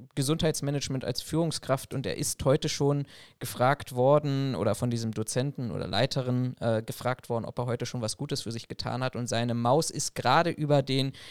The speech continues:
äh, Teams-Meeting-Beenden-Button gerutscht, ähm, dachte sich dann aber am Ende des Tages, das kommt doch nicht so gut und hat dann die Antwort mit Nein beantwortet.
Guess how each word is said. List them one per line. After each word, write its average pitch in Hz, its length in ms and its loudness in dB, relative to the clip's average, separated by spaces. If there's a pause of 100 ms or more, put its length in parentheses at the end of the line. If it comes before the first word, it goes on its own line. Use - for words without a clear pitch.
(220)
äh, 120 640 2 (100)
Teams-Meeting-Beenden-Button 151 1800 2
gerutscht, 120 560 0
ähm, 127 440 -4
dachte 131 260 0
sich 127 180 -4
dann 131 140 2
aber 127 140 4
am 123 100 0
Ende 127 160 -2
des 120 180 -2
Tages, 123 280 0
das - 160 -6
kommt 117 240 -2
doch 123 120 2
nicht 139 160 -2
so 123 100 -2
gut 123 200 -6
und 117 120 -4
hat 113 120 -4
dann 113 80 0
die 110 120 -6
Antwort 120 300 -6
mit - 120 -10
Nein 123 260 2
beantwortet. 113 680 0